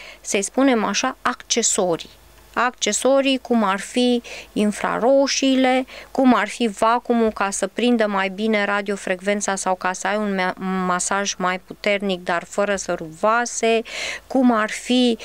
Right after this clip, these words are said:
uh, aceste produse în fiole cu vitamine sau cu alte componente care se administrează prin împachetări.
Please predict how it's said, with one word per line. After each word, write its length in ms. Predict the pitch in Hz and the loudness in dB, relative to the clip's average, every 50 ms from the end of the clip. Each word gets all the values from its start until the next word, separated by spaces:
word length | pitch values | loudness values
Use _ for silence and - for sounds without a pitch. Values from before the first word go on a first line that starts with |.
| - - - - - | -10 -14 -14 -10 -4
uh, 420 | - 202 208 202 196 196 190 165 - | 0 0 2 4 4 4 2 2 0
aceste 460 | - 214 208 - 240 240 - - 202 | -2 -2 -2 0 -2 -2 -2 -2 -6
produse 640 | 190 - 202 185 180 185 196 240 262 247 - - 220 | -4 -2 -2 -2 0 0 2 2 2 2 4 2 2
în 160 | 208 196 185 | 2 2 0
fiole 500 | 185 - - - 202 208 226 233 240 226 | -2 -2 -2 0 2 4 4 4 4 2
cu 160 | 226 - - 196 | 0 0 -2 -4
vitamine 720 | 190 196 - - 185 180 180 196 208 226 226 220 202 202 | -4 -4 -4 -2 -2 -2 0 0 2 2 2 2 2 0
sau 380 | 202 - - 190 175 180 175 - - | 0 0 0 0 0 0 0 -2 -2
cu 160 | 175 160 - - | -4 -4 -4 -2
alte 420 | - 190 220 233 240 226 - 214 | 0 2 2 2 0 0 -2 -4
componente 640 | 185 - 196 190 190 - 180 185 190 190 196 - 190 | -4 -2 -4 -4 -2 -2 -2 0 0 0 0 -2 -2
care 280 | 185 - 180 180 185 185 | -4 -2 -2 -2 0 0
se 160 | 180 - - | -2 -2 -2
administrează 680 | 165 170 180 165 156 151 156 - - 175 175 180 175 175 | -2 -2 -2 -2 -2 -2 -4 -4 -2 -2 -2 -2 -2 -4
prin 240 | 160 - 175 165 170 | -4 -4 -4 -4 -4
împachetări. 800 | 165 160 156 - 143 139 - - 139 131 - - 139 - - - | -4 -4 -4 -4 -4 -4 -4 -6 -8 -6 -4 -4 -4 -4 -6 -12